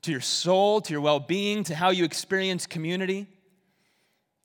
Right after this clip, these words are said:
The reality is, is that forgiveness is one of the most powerful tools the Christian has in their tool belt.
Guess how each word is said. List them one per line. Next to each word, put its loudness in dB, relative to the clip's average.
The -2
reality 8
is, 6
is -2
that 2
forgiveness 4
is -6
one 0
of -2
the 0
most -2
powerful 2
tools -2
the -6
Christian -4
has -2
in -6
their -4
tool -6
belt. -8